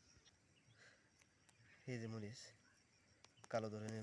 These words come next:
মরিচ, এই যে কালো জাত, কালো জাতের গাছে কীরকম একই বড়, এটা কিন্তু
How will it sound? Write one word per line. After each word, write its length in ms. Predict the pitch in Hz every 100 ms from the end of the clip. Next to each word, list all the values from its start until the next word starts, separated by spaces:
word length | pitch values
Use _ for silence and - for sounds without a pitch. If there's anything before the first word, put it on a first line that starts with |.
| 107
মরিচ, 260 | 113 117 -
এই 60 | 107
যে 60 | 104 110
কালো 140 | 110 110
জাত, 140 | 107 - - - -
কালো 140 | 110 107
জাতের 200 | 107 - 110 - - - - - - - - - - - - - - - 113 110
গাছে 260 | 123 - 160 -
কীরকম 320 | 151 147 151 143
একই 160 | - 139
বড়, 120 | 135 135 - - - - - - -
এটা 160 | 135 143 131
কিন্তু 200 | 165